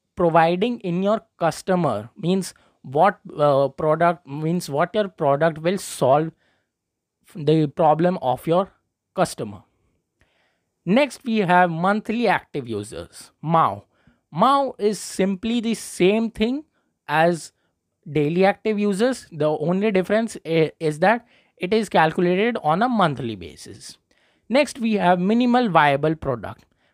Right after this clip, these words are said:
Minimal la-, viable product is the first product any startup creates. And it, this product has all the features, but it is not perfect.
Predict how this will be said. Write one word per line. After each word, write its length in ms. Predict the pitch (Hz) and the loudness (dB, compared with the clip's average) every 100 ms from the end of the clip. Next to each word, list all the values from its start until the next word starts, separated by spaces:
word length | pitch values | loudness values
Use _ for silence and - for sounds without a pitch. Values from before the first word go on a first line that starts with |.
| - | -4
Minimal 460 | 170 220 247 269 247 | 0 2 4 4 4
la-, 300 | 185 156 143 | 2 4 2
viable 580 | 139 151 156 185 220 | 2 4 4 2 -2
product 480 | 208 156 131 151 180 _ _ _ _ | -2 -4 0 -2 -4 _ _ _ _
is 260 | 196 202 139 | -4 -4 -4
the 180 | 139 190 | -4 -4
first 580 | 220 - - 208 - _ | -4 -4 4 4 2 _
product 460 | 185 156 160 202 - - | 0 2 2 -2 -8 -10
any 220 | 165 214 | -6 -6
startup 600 | - 156 - 185 214 _ _ _ _ - | -4 -4 -2 -2 -4 _ _ _ _ -8
creates. 540 | 202 135 87 - - _ - _ _ | -2 -2 -4 -14 -20 _ -20 _ _
And 380 | 165 190 226 220 - - | 0 2 2 0 -8 -8
it, 400 | 202 175 156 160 | -8 -8 -10 -2
this 220 | 233 - | -2 0
product 400 | 196 190 180 180 | 0 2 0 0
has 320 | 165 160 156 - | 0 0 0 -10
all 300 | 117 127 165 | -4 0 2
the 160 | 202 247 | 2 -2
features, 640 | - 151 - 131 160 175 _ _ - | -2 -8 -4 -4 -4 -6 _ _ -4
but 300 | 165 233 - | 0 0 0
it 140 | 160 151 | -10 -4
is 180 | 190 156 | -4 -2
not 240 | 175 190 _ | -4 -4 _
perfect. 600 | 139 123 147 151 202 - | -2 -2 -2 -4 -4 -6